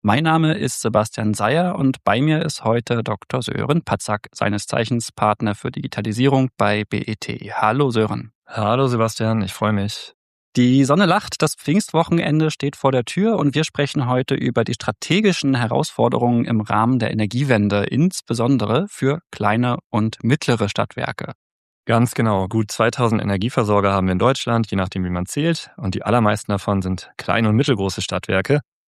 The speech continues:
Speaker 2: deshalb ist auch klar, ohne diese Unternehmen kann die Transformation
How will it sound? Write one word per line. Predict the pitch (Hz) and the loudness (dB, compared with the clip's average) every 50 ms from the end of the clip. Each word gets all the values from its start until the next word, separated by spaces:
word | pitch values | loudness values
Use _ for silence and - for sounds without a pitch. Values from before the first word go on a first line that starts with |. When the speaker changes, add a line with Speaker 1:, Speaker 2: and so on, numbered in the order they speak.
| _ _ _ _ - | _ _ _ _ -6
Speaker 2:
deshalb | 107 104 - 107 98 | -4 -2 -2 -2 -2
ist | 101 92 - | -2 -4 0
auch | 104 113 113 - | 0 0 0 0
klar, | - - 110 107 107 110 - - | 0 2 2 2 2 0 -2 -2
ohne | 107 104 104 101 | -2 0 0 0
diese | 104 120 120 120 | 0 -2 -2 -2
Unternehmen | 110 107 - 101 101 104 104 104 104 104 104 101 - _ _ _ _ _ _ | -2 0 0 0 2 2 2 2 2 0 0 -2 -4 _ _ _ _ _ _
kann | - - 117 120 | -2 0 2 2
die | 120 | 2
Transformation | 113 - 113 110 - 101 101 101 92 - - - 120 131 135 139 139 127 120 | 2 0 -2 -2 -2 -2 -2 -2 -2 -4 -2 0 2 4 4 4 4 2 0